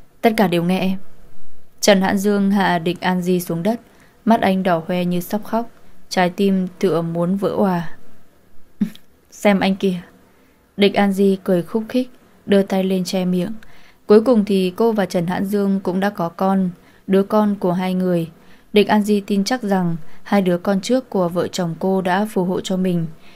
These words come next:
Chỉ mong sau này chúng phù hộ cho cả đứa em đang phát triển từng ngày trong bụng cô nữa. Tưởng chừng cả đời này sẽ không thể mang thai, Địch An Di đã thực hiện được điều ước của cô rồi. Cô nhất định chăm sóc bản thân thật tốt,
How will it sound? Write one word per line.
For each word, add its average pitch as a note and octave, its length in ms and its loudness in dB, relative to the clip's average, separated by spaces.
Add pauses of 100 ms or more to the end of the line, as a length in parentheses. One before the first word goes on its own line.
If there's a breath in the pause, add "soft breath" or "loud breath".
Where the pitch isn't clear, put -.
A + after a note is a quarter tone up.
(180 soft breath)
Chỉ G#3 140 4
mong G#3+ 220 4
sau A3 160 0
này F3+ 340 0
chúng F#3+ 320 -2
phù A3 180 0
hộ E3+ 240 0
cho F#3 340 -4
cả E3+ 320 -4
đứa E3 160 -4
em F#3 320 -2
đang F3+ 240 -4
phát A#3+ 180 -6
triển F3+ 360 0
từng F3 160 -2
ngày E3 220 -4
trong F#3 200 -4
bụng F#3 180 -2
cô F#3 140 -2
nữa. F#3 300 0 (1000 soft breath)
Tưởng G#3 160 8
chừng F#3+ 260 2
cả F3+ 120 0
đời F3 160 0
này E3+ 320 -2
sẽ - 160 -4
không G3+ 180 0
thể F#3 120 -2
mang F#3 320 -2
thai, F#3+ 380 0 (420 soft breath)
Địch G3 180 4
An F#3+ 200 0
Di F#3 300 0
đã E3+ 180 -2
thực G#3 220 -4
hiện F#3 240 -4
được F3 240 -2
điều E3+ 220 -2
ước - 220 0
của F3 120 -2
cô F#3 240 0
rồi. E3+ 360 0 (480 soft breath)
Cô G3+ 180 4
nhất A#3+ 180 2
định G#3 200 0
chăm F3+ 220 -4
sóc A#3 240 -4
bản F3+ 240 -2
thân F3+ 160 0
thật F3 220 -2
tốt, A#3 220 0